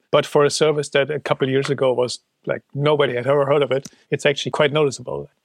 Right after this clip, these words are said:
A lot of that is driven by these linear channels, which are sort of, I always say it's, it's like basic cable, essentially,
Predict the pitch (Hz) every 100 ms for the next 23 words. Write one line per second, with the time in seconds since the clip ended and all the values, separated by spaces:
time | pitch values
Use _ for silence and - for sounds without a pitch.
0 | - 127 165 175 156 147 - 170 190 -
1 | 156 143 139 131 131 123 131 139 131 117
2 | - 147 139 120 - 127 117 135 120 120
3 | _ _ - - 143 117 _ 143 196 214
4 | 165 160 139 123 - 214 143 - 123 _
5 | - 123 131 - 143 143 127 - 143 -
6 | 143